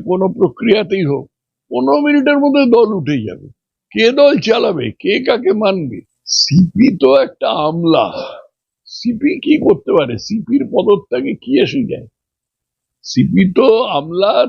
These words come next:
সে পদত্যাগ করবে না, সে তাকে অন্য জায়গায় বদলি করে দেবে। সে আজকে সিপি আছে, কালকে তাকে সিভিল ডিফেন্সের হেড হিসেবে বদলি করে দেবে। এরকম এর আগে অনেক বড় বড় নেতার, বড় বড় পুলিশ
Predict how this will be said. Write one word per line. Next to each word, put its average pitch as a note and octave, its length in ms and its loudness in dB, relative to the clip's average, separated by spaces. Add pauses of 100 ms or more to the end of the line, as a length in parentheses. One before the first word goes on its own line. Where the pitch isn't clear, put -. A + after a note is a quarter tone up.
সে F3 120 0
পদত্যাগ D3+ 640 -2
করবে G3+ 340 2
না, B3 220 2
সে F#3 500 4
তাকে E3+ 240 0
অন্য F#3 260 2 (160)
জায়গায় G#3 260 2
বদলি F3+ 420 2
করে A3 200 2
দেবে। D4 380 -2 (500)
সে - 180 2
আজকে E3 400 -2
সিপি G#3+ 360 -6
আছে, F3+ 300 0
কালকে F3+ 480 -2
তাকে F3+ 600 -2 (220)
সিভিল F#3 380 0
ডিফেন্সের F3+ 580 0 (220)
হেড F3+ 180 2
হিসেবে F3 360 4
বদলি F3 400 -2
করে F#3 280 2
দেবে। G#3+ 220 2
এরকম A3 340 2 (100)
এর F3+ 140 2
আগে E3+ 220 0
অনেক E3+ 360 0
বড় D#3 300 2
বড় F3 180 4
নেতার, F3+ 360 0 (260)
বড় E3 260 2
বড় F3+ 160 2 (140)
পুলিশ E3+ 220 -4